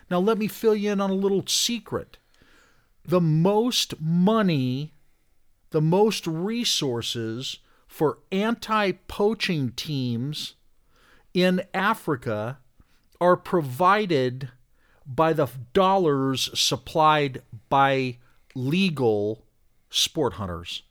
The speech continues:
We pay for the anti-poaching. Now, you want lions to go away in Africa? Stop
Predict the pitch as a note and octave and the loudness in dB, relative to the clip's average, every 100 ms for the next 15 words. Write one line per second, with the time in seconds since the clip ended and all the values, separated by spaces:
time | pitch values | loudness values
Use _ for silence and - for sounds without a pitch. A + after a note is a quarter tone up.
0 | _ _ _ _ _ _ _ _ - A#2+ | _ _ _ _ _ _ _ _ -10 0
1 | F3+ A3+ A3+ - A3+ F#3+ C#3 A2+ A#2 - | 4 4 2 0 0 2 2 0 -4 -10
2 | _ - C3 C#3+ D#3 D3+ D3 C3+ - E3 | _ -4 -4 -4 -4 -4 -2 -4 0 0
3 | D#3 G#2+ A2 A#2+ G#2+ A2 F3 C4 A3+ A#3 | 0 -4 -2 -2 -2 -2 2 4 4 2
4 | A3+ A#3+ - _ _ _ - B2+ D3+ F3 | 2 -4 -10 _ _ _ -6 2 6 6
5 | G3+ G#3 G#3 G#3 - - A#2+ E3 F#3+ E3+ | 6 2 0 0 -2 -2 2 4 6 4
6 | D#3+ F#3 F#3 F#3 F#3+ G3+ F#3+ G3+ G3+ _ | 2 0 0 0 -2 -4 -6 -8 -8 _
7 | _ _ _ _ _ _ _ _ _ _ | _ _ _ _ _ _ _ _ _ _
8 | _ _ - - - - F3+ G3 A3 | _ _ -4 0 0 2 4 4 2